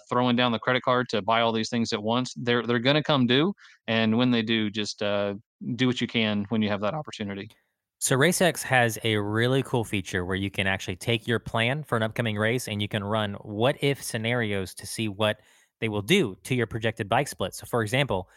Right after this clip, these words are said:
Speaker 2: before the Escape from Alcatraz, uh, I was able to compare what my bike split would be, uh, racing on my road bike versus racing on my tri bike. Um, another example, a good friend of mine, shout out to trot out athlete Jonathan Mejia,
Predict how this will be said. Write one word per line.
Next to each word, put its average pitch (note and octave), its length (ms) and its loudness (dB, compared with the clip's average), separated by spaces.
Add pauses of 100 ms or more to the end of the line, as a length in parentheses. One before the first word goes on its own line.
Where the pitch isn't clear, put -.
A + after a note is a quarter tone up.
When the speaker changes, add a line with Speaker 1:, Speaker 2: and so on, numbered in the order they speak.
(320)
Speaker 2:
before B2+ 280 0
the A#2 100 -2
Escape A#2 260 -2
from A2+ 120 -4
Alcatraz, G#2+ 640 -2 (120)
uh, G2+ 180 -2
I A2+ 140 2
was A2+ 120 -2
able A2 180 -2
to - 60 -8
compare G#2+ 540 -4
what A#2 160 -4
my G#2+ 140 -2
bike A#2+ 240 0
split - 240 -6
would G#2 180 -6
be, G2+ 300 -4 (480)
uh, G#2+ 240 0
racing A2 320 0
on G#2 80 0
my G2+ 100 2
road C3 240 2
bike G#2+ 300 -2
versus G#2+ 340 -6
racing F#2+ 320 -6
on F#2+ 60 -6
my G2 80 -2
tri D3+ 200 2
bike. G#2 300 -2 (160)
Um, G2+ 280 -2
another D3 280 2
example, G#2+ 560 -4
a G#2+ 60 -6
good A2 160 -4
friend A2 180 -2
of G#2+ 80 -4
mine, G#2 240 0
shout G#2+ 220 -2
out G#2 140 -2
to G2+ 260 -4
trot - 180 -2
out G#2+ 140 0
athlete G#2 340 -4
Jonathan G2+ 380 -4
Mejia, A#2 400 0